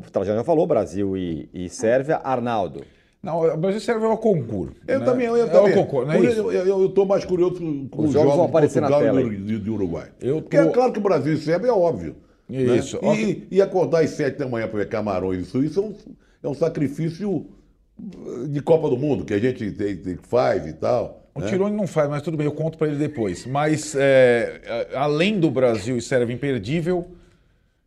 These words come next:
Speaker 2: eu quero ver muito Portugal, é, questão do Cristiano Ronaldo e tal, e o,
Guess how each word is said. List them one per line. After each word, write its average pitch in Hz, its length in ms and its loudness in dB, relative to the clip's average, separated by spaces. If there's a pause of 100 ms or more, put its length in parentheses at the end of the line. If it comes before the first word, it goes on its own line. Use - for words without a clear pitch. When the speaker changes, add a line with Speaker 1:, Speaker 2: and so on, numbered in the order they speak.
Speaker 2:
eu 120 100 -4
quero 151 240 -2
ver 147 160 0
muito 156 260 -4
Portugal, 123 720 4 (160)
é, 95 320 -6 (260)
questão 127 260 -2
do 113 60 -4
Cristiano 120 320 -4
Ronaldo 110 600 0
e - 20 -10
tal, 127 400 4
e 120 100 2
o, 101 300 0